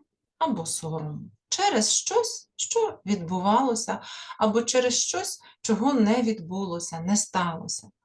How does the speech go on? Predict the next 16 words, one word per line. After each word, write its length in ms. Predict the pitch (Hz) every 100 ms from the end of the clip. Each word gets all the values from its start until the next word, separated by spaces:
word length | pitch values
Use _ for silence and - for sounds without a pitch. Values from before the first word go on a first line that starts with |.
| _
Просто 440 | - 453 453 - 254
згадайте. 720 | 202 180 170 156 156 - _ _ _ _ _ _ _ _ _ _ _ _ _ _ _ _ _ _ _ _ -
Декілька 520 | 226 233 - - 190
секунд 480 | - 208 - 415 440
на 120 | 202 196
те, 240 | - 370
щоб 300 | - - 165
ви 120 | 170
згадали, 540 | - 165 - 147 151 - _ _ _ _ -
чи 200 | - 165
відоме 600 | 160 156 247 370 359 302
вам 200 | 302 277
це 160 | 269
почуття 640 | 262 254 - 240 - 233 220
останнім 540 | 214 - 202 196 196
часом, 640 | - 185 190 - - 180